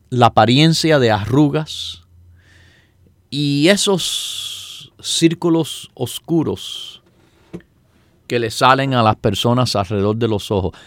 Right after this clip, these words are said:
Algunas personas, aún durmiendo suficiente, claro, cuando no duerme bien, esto se ve mucho más prominente. Pero hay personas que, aún durmiendo bien,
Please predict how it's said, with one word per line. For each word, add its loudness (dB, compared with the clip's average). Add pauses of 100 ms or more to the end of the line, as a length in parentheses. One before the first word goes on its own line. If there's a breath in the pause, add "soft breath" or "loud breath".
(280 loud breath)
Algunas 2
personas, 0
aún 2
durmiendo 2
suficiente, -2 (100)
claro, 6
cuando -2
no 2
duerme 2
bien, 0
esto -6
se -6
ve -2
mucho -2
más -4
prominente. -6 (880 soft breath)
Pero 8
hay 4 (180)
personas -4 (680)
que, 4
aún 4
durmiendo 0
bien, -4